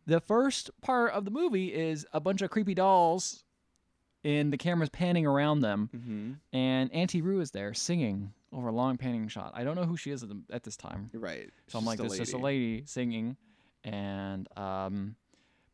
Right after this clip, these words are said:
Speaker 1: basically singing about, uh, he takes what he can find, and, like, very possessive sort of song that she's
Speaker 2: Mm-hmm.
Speaker 1: singing. And, uh, there's a,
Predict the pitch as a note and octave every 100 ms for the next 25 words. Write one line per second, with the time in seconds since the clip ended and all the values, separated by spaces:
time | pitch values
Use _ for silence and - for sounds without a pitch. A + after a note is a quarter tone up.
0 | C3 C#3 C3 C#3 C3+ B2+ B2 A#2+ A#2 C3
1 | B2+ A#2+ A2+ A2+ A#2 - A2+ G#2+ A2 -
2 | C3+ - B2 B2 - G2+ - E3+ F3+ F3
3 | E3+ E3 D#3+ D3+ A#2 A2 G#2+ G#2+ G2+ G2+
4 | - - C3 G#3 F#3+ B2 B2+ B2 B2+ G#2+
5 | A#2+ G#2+ G2+ - - _ _ _ _ -
6 | E3+ F3 G2+ G2+ - A2+ A2 G2 F#2 G#2
7 | G2+ A2+ - _ - - _ _ - D#3+
8 | D#3+ D#3+ - - - - _ D3 D#3 D3+
9 | F3+ G3 F#3+